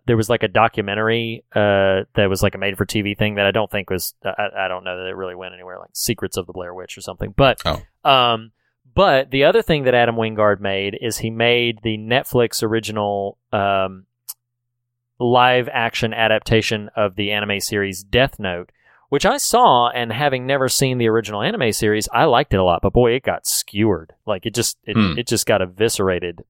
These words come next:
Speaker 1: by, uh, by people. The other major one, uh, before I sh-,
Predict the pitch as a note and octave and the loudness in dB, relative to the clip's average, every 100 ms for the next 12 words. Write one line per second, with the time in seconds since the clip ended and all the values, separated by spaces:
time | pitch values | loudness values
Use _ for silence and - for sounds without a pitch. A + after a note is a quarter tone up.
0 | - G2 F2 F2 E2 - F#2+ F2 F2 - | 2 2 4 0 -6 -4 -2 -2 -4 -2
1 | F#2 - G#2+ F#2+ F2+ - - - B2+ - | -2 -2 -4 -4 -6 -12 -12 -2 -2 2
2 | D#3+ F3 C#3+ C3+ C#3 C3 A2 G#2+ G#2 G2+ | 2 2 0 0 0 0 0 2 0 -2
3 | - _ _ _ _ - A2 G#2 G#2 G2+ | -10 _ _ _ _ 2 4 6 4 2
4 | A2 A2 G#2 F#2+ | 2 4 4 0